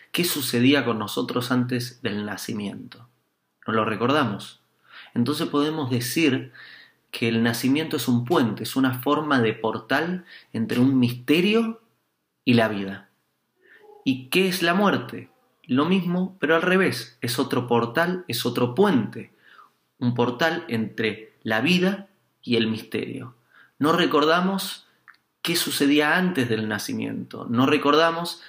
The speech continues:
qué sucede después de la muerte. Tampoco nos recordamos mucho qué sucede ahora. Si me, si les pregunto qué sucedía hace dos semanas a las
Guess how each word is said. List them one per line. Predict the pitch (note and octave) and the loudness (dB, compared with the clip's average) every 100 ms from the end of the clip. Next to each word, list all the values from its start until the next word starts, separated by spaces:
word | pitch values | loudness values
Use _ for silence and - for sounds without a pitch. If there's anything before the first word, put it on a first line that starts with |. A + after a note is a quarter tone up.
| - | -6
qué | - | -4
sucede | B2+ C3 D3+ D3 C#3 | -2 0 2 4 4
después | A#2 A2+ D3+ D#3+ | 2 0 0 2
de | C#3 | 2
la | A#2 | 0
muerte. | G#2+ G#2 - - - _ _ _ _ _ _ _ | -2 -6 -10 -16 -18 _ _ _ _ _ _ _
Tampoco | - - F#3+ - | -4 -2 0 2
nos | C3 B2 | 2 2
recordamos | B2 A#2 B2+ C3+ B2 | 2 4 4 4 4
mucho | C3+ B2+ B2+ | 4 2 0
qué | A#2 | 0
sucede | A#2 A#2 A2+ A2 A2+ A2 A2 - | -2 -4 -4 -2 0 0 -2 -2
ahora. | G2+ A2 B2+ A2 G2 G2 - _ _ | 0 4 4 2 0 -10 -18 _ _
Si | - - - | -20 -14 -10
me, | G#2+ A2+ A2+ A2+ | -6 -4 -4 -4
si | G#2+ | -4
les | A2+ A2 | -4 -2
pregunto | A#2+ C3+ D3 C#3+ | 2 2 4 2
qué | C#3+ | 2
sucedía | C3 C3 B2+ B2+ C3+ B2+ | 0 0 2 6 6 4
hace | A#2 - | 0 0
dos | B2 C3+ | 0 0
semanas | C3+ C3+ B2+ A2+ - | 2 2 2 -2 -4
a | A2 | -4
las | A2 - - | -4 -6 -16